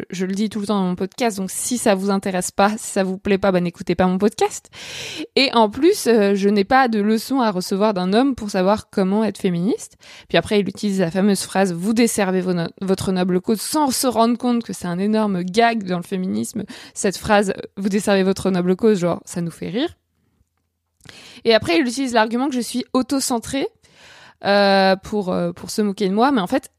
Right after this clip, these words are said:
c'est le principe de Marie sans filtre d'être autocentrée. Je l'ai précisé dans tous les épisodes.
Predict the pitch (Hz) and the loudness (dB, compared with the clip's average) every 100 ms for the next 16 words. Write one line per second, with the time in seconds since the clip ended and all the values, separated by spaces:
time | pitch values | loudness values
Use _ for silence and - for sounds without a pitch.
0 | 226 - 240 208 - 233 233 - 240 226 | -2 -2 0 0 0 -2 -2 -2 0 2
1 | 208 208 220 233 247 202 190 - 208 220 | 2 0 0 0 0 0 0 0 -2 0
2 | 214 - 233 190 185 - 202 214 208 233 | -2 -2 -2 -2 -4 -6 -8 -4 -2 0
3 | 185 175 _ - 277 262 233 - 214 254 | -2 -6 _ 0 2 2 2 -2 2 4
4 | 330 233 | 4 2